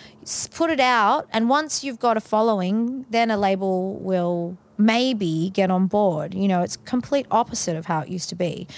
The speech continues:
which is fine. I mean, it's just the way things are right now. But I feel very lucky that I sort of grew up in a time where people were, you know, I guess the state of the industry was such that they could still spend money on developing,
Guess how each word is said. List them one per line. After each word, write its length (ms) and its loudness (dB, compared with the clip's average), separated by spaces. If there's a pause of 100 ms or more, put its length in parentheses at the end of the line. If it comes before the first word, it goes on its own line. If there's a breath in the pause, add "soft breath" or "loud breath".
(140 loud breath)
which 180 -4
is 40 -6
fine. 300 2
I 20 2
mean, 140 2
it's 120 -4
just 200 -2
the 80 0
way 320 2
things 300 -6
are 260 -2
right 220 -2
now. 240 -4
But 180 -4 (400 loud breath)
I 80 2
feel 180 -2
very 220 2
lucky 400 -2
that 180 -2
I 160 0
sort 200 -4
of 60 -6
grew 120 -2
up 160 -6
in 60 -2
a 60 -4
time 340 -4
where 260 -4 (340 loud breath)
people 220 -2
were, 340 2
you 120 -2
know, 240 -2 (240)
I 100 -2
guess 320 -4 (160)
the 80 -4
state 260 2
of 100 -2
the 80 -2
industry 800 -2
was 220 -2
such 320 -2
that 200 -4 (200)
they 120 -2
could 220 -6
still 360 0
spend 320 2
money 440 0 (520 loud breath)
on 120 2
developing, 960 0